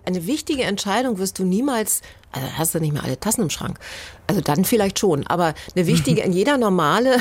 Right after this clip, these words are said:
Speaker 1: <laughs> normal ist ein blödes Wort, aber jeder Mensch, der ein bisschen reflektiert ist, der wird immer auch Angst haben vor wichtigen Entscheidungen. Das ist so. Ich glaub, die wenigsten Entscheidungen, die man trifft,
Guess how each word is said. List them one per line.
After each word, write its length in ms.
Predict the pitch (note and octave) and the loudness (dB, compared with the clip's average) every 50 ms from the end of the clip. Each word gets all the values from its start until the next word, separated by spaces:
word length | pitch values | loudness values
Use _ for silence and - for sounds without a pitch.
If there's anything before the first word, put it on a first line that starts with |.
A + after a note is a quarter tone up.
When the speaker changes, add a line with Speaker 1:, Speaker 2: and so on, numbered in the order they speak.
| - - | 0 -2
Speaker 1:
<laughs> 100 | - - | -6 -8
normal 500 | C#3+ D3 C#3+ - - - - - - - | -6 -6 -6 -6 -6 -6 -4 -4 -4 -2
ist 100 | - - | -2 -2
ein 60 | C#3+ | 0
blödes 240 | - D3 C#3+ C#3 - | 0 0 0 2 2
Wort, 200 | F3 G#3 A3+ - | 0 0 0 0
aber 160 | D#3+ E3+ E3 | 0 0 2
jeder 360 | E3 F3 G3+ A3+ A3 G3+ - - - | 2 4 4 4 4 2 0 -4 -10
Mensch, 640 | - - - D3+ D#3 D#3 D3 F#3+ A3+ A3+ - - | -12 -8 -2 0 2 4 4 4 4 4 2 2
der 240 | - F3 E3+ E3 D#3+ - | 2 2 2 0 -2 -4
ein 80 | D3+ D3+ | -4 -2
bisschen 180 | F#3 F3 G3+ F#3+ | -2 0 0 0
reflektiert 540 | E3+ E3+ - D#3 - - - G3+ A3 - | 0 0 -2 -4 -4 0 0 0 2 2
ist, 200 | - G3 - - - - - - - - - - - | 0 -2 -2 -4 -8 -12 -14 -14 -16 -18 -10 -2 0
der 100 | F3 D#3 | 2 2
wird 140 | F3 F3 - | 2 2 2
immer 260 | - F3 A#3 C#4 B3 | 4 4 4 4 4
auch 140 | - F3 - | 2 -2 -4
Angst 340 | - - G#3 B3+ - - - | -6 -4 -2 -2 -2 -2 -2
haben 380 | D#3 D3+ D3+ C#3+ C3+ C3+ D3 D3+ - _ _ | -2 -2 -2 0 -2 -2 -4 -6 -8 _ _
vor 260 | - - - D#3+ C#3+ | -4 0 0 2 2
wichtigen 380 | C#3 C#3 - - D#3 C#3+ D#3 - | 2 0 0 0 -2 -2 -2 -2
Entscheidungen. 600 | - - C#3+ - - - - - - - - D#3+ - - | -4 -4 -4 -4 -6 -6 -6 -4 -4 -6 -6 -8 -8 -6
Das 160 | - D3+ - | -4 -2 -2
ist 160 | - - - - | -2 -2 0 0
so. 280 | D3+ C#3 C3 A#2 A#2 - - - - - - - - - - | 2 2 2 0 -2 -6 -12 -20 -20 -20 -20 -20 -8 -4 -4
Ich 80 | F3 | -2
glaub, 140 | - D#3+ C#3 - | 0 0 2 2
die 140 | F#3 D3 | 2 2
wenigsten 800 | C#3+ E3 E3 G#3 B3 C#4 - - - - F#3 F3 E3 E3 D#3 - | 4 4 4 4 4 4 2 0 0 0 2 2 2 2 0 0
Entscheidungen, 640 | - - D#3+ D#3 - E3 D#3 E3 F3+ F#3 E3+ E3 | 0 -2 -2 0 0 0 0 2 2 2 2 2
die 100 | D3+ E3 | 2 2
man 180 | D#3+ D#3+ D3+ D3+ | 2 2 0 -2
trifft, 440 | - - - F3 - - - - | -2 0 -2 -2 -2 -4 -8 -10